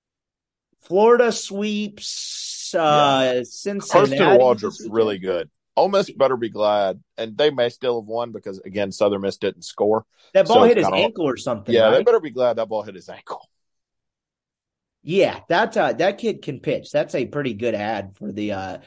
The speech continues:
Speaker 1: for the Gators there in the transfer portal. Kentucky takes two or three from Wright State. I guess congrats to them. I don't really have any thoughts on that. Uh, the only thing I remember about Kentucky baseball this year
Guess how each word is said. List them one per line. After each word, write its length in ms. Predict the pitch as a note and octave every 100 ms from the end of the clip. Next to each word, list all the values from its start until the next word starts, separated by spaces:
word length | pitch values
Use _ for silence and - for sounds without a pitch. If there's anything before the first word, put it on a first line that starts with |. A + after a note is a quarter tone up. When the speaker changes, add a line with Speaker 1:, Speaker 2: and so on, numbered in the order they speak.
| _ _ _ _
Speaker 1:
for 160 | G3+ F3+
the 80 |
Gators 380 | C#3+ F3+ F3 D3+
there 120 | E3
in 80 | D#3
the 60 | C#3
transfer 460 | F3+ F#3 - F3+
portal. 460 | D#3+ - F3 E3+ E3
Kentucky 520 | - E3 G#3+ A3+ A#3+
takes 320 | G3 G#3 D#3+
two 240 | - G3+ G3
or 80 | F3
three 260 | D#3+ F3+
from 200 | E3+ D3
Wright 240 | C#3+ C#3+ C#3
State. 400 | - D#3+ E3+ -
I 100 | B2+
guess 260 | A#2+ C3 -
congrats 420 | C3+ C3 C3+ -
to 60 |
them. 200 | D#3+ D#3+
I 60 | C#3+
don't 120 | C#3
really 140 | B2+ C3
have 120 | B2+
any 120 | B2
thoughts 300 | G#2+ C3+ C3
on 160 | C3+ A#2+
that. 300 | C3 C3 B2
Uh, 200 | C#3 C#3+
the 100 | C#3+
only 160 | G#3 B3+
thing 140 | G3+
I 60 | E3+
remember 260 | E3+ E3
about 140 | D3+ -
Kentucky 280 | B2+ D3
baseball 400 | C3+ B2+ C3+ D#3+
this 220 | D#3 D#3 E3
year 240 | F3+ D#3+